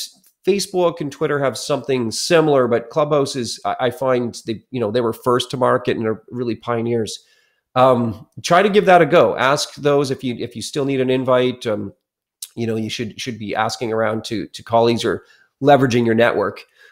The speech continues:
<clears throat> But within there, there's an opportunity. There's a lot of aspiring clubs, is kinda what they call them, these groups, people who are trying to get a club going, but they're looking for a host. Well, who are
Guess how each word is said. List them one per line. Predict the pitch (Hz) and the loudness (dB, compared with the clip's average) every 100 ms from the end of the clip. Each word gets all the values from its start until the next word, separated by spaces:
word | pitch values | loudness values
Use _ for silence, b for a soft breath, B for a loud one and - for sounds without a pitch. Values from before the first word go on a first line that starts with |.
| b | b
<clears throat> | 202 196 | 2 2
But | 123 143 - | 4 4 4
within | 151 156 190 160 | 2 4 4 4
there, | 139 185 139 | 6 6 6
there's | 123 127 | 4 2
an | 135 | 0
opportunity. | 135 139 127 160 170 | 0 -2 -6 -2 0
There's | 120 131 127 | 2 2 2
a | |
lot | 131 156 | 4 4
of | 185 - _ _ _ _ - | 2 -4 _ _ _ _ -8
aspiring | 131 - - - 143 147 156 147 135 123 - | -6 -6 -8 0 2 4 2 0 -2 -6 -10
clubs, | - - 123 135 175 - - - | -10 0 2 2 -2 -8 -10 -12
is | 127 117 | -10 -4
kinda | 143 131 | 0 0
what | 131 | 0
they | 135 | -4
call | 135 135 | -4 -4
them, | 135 | -4
these | 110 | -6
groups, | 95 131 156 - - _ _ _ _ _ | -6 -4 -4 -6 -14 _ _ _ _ _
people | - 196 - | -6 -2 0
who | 170 160 | 2 2
are | |
trying | 139 - 151 160 | 0 0 2 2
to | 165 | 2
get | 143 135 | 0 0
a | |
club | - 147 135 120 | 0 -2 0 0
going, | 165 143 | 0 0
but | 117 - | -2 -4
they're | 160 | -4
looking | 160 180 196 | -4 -4 -8
for | 175 131 | -2 -2
a | 107 | -2
host. | - 151 95 - - - _ _ _ _ 151 | 0 0 0 -6 -10 -16 _ _ _ _ 0
Well, | 156 | 2
who | - 226 269 | 2 0 2
are | 220 127 | 2 2